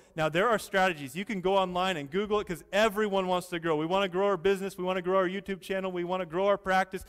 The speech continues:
And so there's books and lectures and all these classes on five steps to growth and these things. For the Christian,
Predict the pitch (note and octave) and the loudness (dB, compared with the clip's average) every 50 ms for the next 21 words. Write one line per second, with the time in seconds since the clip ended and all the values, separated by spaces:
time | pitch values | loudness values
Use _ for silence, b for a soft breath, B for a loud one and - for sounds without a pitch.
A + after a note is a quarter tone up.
0 | B B B B B B B - E3 F#3+ F3+ - G#3 G3+ G3+ G3 F3 D3 C3+ - | B B B B B B B -4 -4 -2 0 2 4 4 4 4 2 0 -2 4
1 | G#3 A3+ B3 A#3+ A#3+ - - - - F#3+ E3 D#3 D#3 D#3 E3 G#3 B3 A#3 - - | 6 6 6 6 2 -6 -14 -10 -6 -6 -4 -4 -4 0 2 2 2 2 0 -4
2 | A#3 A3 G#3+ G3 F3+ F3 D#3+ D3 B B B B B - F#3 A3 B3 C4 B3+ - | -4 -4 -2 -2 -2 -2 -4 -6 B B B B B 2 4 4 4 2 0 -4
3 | - - A3 G3+ G#3 G3+ G3 - G#3 F3+ F3+ D#3 D3+ - - G3+ G3+ G#3+ G#3+ - | 0 2 4 6 6 6 4 0 -2 0 0 0 0 2 4 4 6 4 4 2
4 | - - A3 G#3 - - G3+ F#3 E3 F#3+ G3 G3+ G3 F#3 F3 F3+ F#3+ F#3+ - - | -2 -4 -4 -4 -4 -6 -6 -2 0 0 0 0 -2 -4 -6 -6 -6 -6 -6 -8
5 | G3 b b b b b b b - - A3+ A#3+ B3 A3+ A3+ - C4+ D4 B3+ - | -10 b b b b b b b -4 0 2 2 2 2 2 2 2 2 2 2
6 | - - G#3 F#3+ G3+ A3 B | 2 2 2 2 2 -2 B